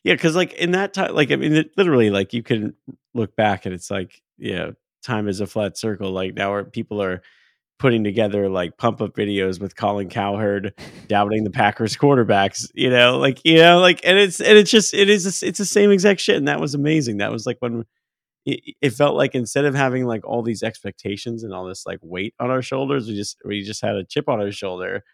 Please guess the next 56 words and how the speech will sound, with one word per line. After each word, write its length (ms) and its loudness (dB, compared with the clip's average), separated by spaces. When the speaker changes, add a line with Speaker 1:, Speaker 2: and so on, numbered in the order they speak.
Speaker 1:
because 280 -6
we 160 -2
felt 220 -4
like 140 -8
we 100 -6
had 140 -2
to 40 -10
prove 360 0
something. 460 -8
And 80 0
then 100 4
once 180 2
that 120 4
was 120 -2
proven, 680 -2
then 260 4
everybody, 400 2
you 80 2
know, 120 8
then 260 4
came, 280 0
like, 280 -2
the, 400 -2
you 120 -2
know, 100 -2
"Why 200 -2
aren't 140 -6
they 120 -2
doing 200 -2
this 160 -2
every 260 2
year?" 300 4
And, 120 0
like, 200 -6
other 260 -4
comparisons 720 -4
to 240 -2
the 80 -4
Patriots, 500 0
which 140 -12
is 120 -8
so 140 -2
unfair 320 0
to, 160 -2
you 140 0
know, 120 -2
compare 420 0
any 240 2
franchise 500 -4
ever 200 2
to 120 -2
something 320 -6
like 160 -6
that, 180 -8
right? 240 -4
So, 280 -4